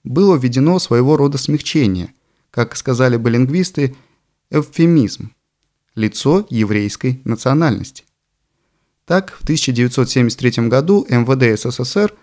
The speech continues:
представило в Ц К К П С С справку о выезде из С С С Р лиц еврейской национальности на постоянное место жительства в Израиль. Уже в постсоветское время эта конструкция стала использоваться и для других национальностей.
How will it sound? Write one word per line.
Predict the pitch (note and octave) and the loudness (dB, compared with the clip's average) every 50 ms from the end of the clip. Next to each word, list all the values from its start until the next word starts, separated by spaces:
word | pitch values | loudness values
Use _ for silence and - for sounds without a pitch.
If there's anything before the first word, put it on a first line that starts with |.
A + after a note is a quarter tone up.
| _ _ _ _ _ _ _ _ _ _ _ | _ _ _ _ _ _ _ _ _ _ _
представило | - C3 C3 - - G3+ G#3 G3 F3+ D#3 C3+ | -4 -4 -4 -2 0 2 2 4 4 2 0
в | |
Ц | C3 - C#3+ | -2 -4 -4
К | - C#3 B2 | 0 -2 -2
К | - - | -2 -2
П | - B2 B2+ | -4 -2 -2
С | B2+ - | 0 0
С | G3+ G3 G3 | 0 0 -2
справку | - - B2+ B2 A2+ G#2 - - A2+ G#2 - - _ | -2 -2 0 0 0 0 -2 -4 -6 -6 -6 -8 _
о | - - - C3 B2 | -14 -6 -2 0 0
выезде | A2+ B2+ D3 D3 C3 A2+ G2+ G2 A2 A#2 G#2+ | 2 2 2 4 2 2 0 0 -2 -4 -4
из | - - B2 A#2 A2+ G#2 F#2+ - - - - | -2 -2 -2 -2 -2 -2 -2 -6 -10 -10 -10
С | - G#2+ - A#2 | -8 -6 -6 -6
С | A2 - A2+ A2+ | -6 -6 -8 -6
С | - - | -4 -2
Р | F#3+ G3+ G#3+ G#3+ - _ _ _ _ _ _ _ _ - | 0 0 0 -2 -4 _ _ _ _ _ _ _ _ -4
лиц | C#3 F3+ G#3+ - - | -2 -2 -2 -2 0
еврейской | B2 A#2+ A#2 C#3 C#3 B2+ - - A#2 | 0 0 2 2 2 0 0 0 -2
национальности | A2 G#2+ - A#2+ A#2+ D3+ F#3+ G3+ F#3+ F#3 F#3 - | -2 -2 0 0 2 2 2 2 0 0 -2 -2
на | C3 A#2+ A2+ | -2 -2 -2
постоянное | - B2+ - - A2+ A#2 C3+ E3 F#3+ F#3+ E3+ C#3 A2 | -4 -8 -10 -6 -2 0 2 2 2 2 2 2 2
место | A2+ B2+ D3 C3+ - A#2+ | 2 0 -2 -2 -4 -6
жительства | G#2 A2+ C#3 E3 F#3 D#3 - - D3+ D3+ D3+ - _ _ _ _ - | -2 -2 -2 -2 -2 -6 -6 -4 -4 -4 -4 -4 _ _ _ _ -10
в | A#2+ C3+ E3 | -4 -4 -2
Израиль. | D#3+ C#3+ A2+ F#2 E2+ - - - - _ _ _ _ _ _ _ _ _ _ _ _ _ _ _ _ _ _ _ _ _ _ _ _ _ _ _ - | -2 0 -2 -2 -4 -6 -10 -18 -20 _ _ _ _ _ _ _ _ _ _ _ _ _ _ _ _ _ _ _ _ _ _ _ _ _ _ _ -4
Уже | B2 B2 A#2+ C3 D#3 D#3 D3+ C#3+ | -4 -2 0 2 2 2 2 0
в | C3+ - | -2 -4
постсоветское | - - D#3+ D3+ - - - C3+ C3+ C#3+ C3+ C3+ - - C3+ C3+ | -2 0 0 0 0 -2 -2 0 2 2 0 -2 -2 -2 0 0
время | C3+ D#3 G#3 G#3 F3+ B2+ - - - | 2 2 2 2 2 2 0 -2 -4
эта | D#3 E3 - - E3 D#3 D3 C#3+ - | -6 -6 -4 0 0 2 2 0 0
конструкция | - B2 A#2+ - - E3+ F3+ - - C3+ B2+ | 0 -2 -2 -2 -2 -4 -4 -2 -2 -2 -2
стала | - - C3+ D3 D3 B2 | -2 0 0 0 2 0
использоваться | G#2+ - - B2 C3+ C#3 C3+ C#3 C3+ C3 - C#3+ | -2 -2 -2 0 0 2 2 0 0 0 -2 -6
и | C3+ - - B2+ C3 C3+ | -6 -6 -4 -2 -2 -2
для | C3+ C3+ A#2 A2+ A#2 | 0 2 2 2 2
других | A2+ A2+ A2 G#2+ G2 G2+ G2+ - - | 2 0 -2 -2 -4 -6 -6 -4 -4
национальностей. | G#2+ G#2 - A2+ A2+ A#2+ C3 A#2+ G2+ F2+ - - - - - - | -4 -4 -2 -2 -2 0 0 0 0 -2 -6 -8 -16 -18 -18 -18